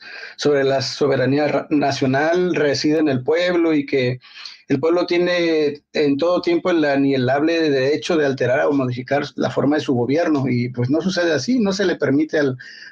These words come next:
al pueblo, eh, como dice, a, a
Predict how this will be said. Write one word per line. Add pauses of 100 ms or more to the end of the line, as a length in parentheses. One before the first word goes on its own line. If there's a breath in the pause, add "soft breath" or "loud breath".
al
pueblo, (120)
eh,
como
dice,
a,
a